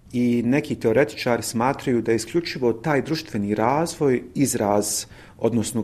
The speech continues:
temeljni uzrok devijantnosti. Jer vi ukoliko, recimo, ukoliko imamo brže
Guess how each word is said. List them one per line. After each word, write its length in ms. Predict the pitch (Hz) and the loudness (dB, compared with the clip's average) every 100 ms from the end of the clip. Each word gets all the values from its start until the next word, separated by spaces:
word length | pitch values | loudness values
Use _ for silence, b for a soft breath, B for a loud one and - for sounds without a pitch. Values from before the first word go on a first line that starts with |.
| - | -2
temeljni 480 | 147 139 120 104 117 | 2 4 4 2 2
uzrok 540 | 131 127 110 95 - - | 2 2 2 -4 -6 -2
devijantnosti. 680 | 101 98 85 90 - - 113 | 0 0 -2 -6 -10 -4 -2
Jer 80 | 107 | 0
vi 100 | 131 | 0
ukoliko, 440 | 113 117 120 - | -2 -2 -2 -2
recimo, 480 | 107 120 - 113 104 B B B B | -2 -2 0 0 -2 B B B B
ukoliko 400 | 143 - 127 127 | -6 2 2 2
imamo 240 | 131 117 107 | 2 2 2
brže 500 | 113 113 107 104 | 0 4 4 4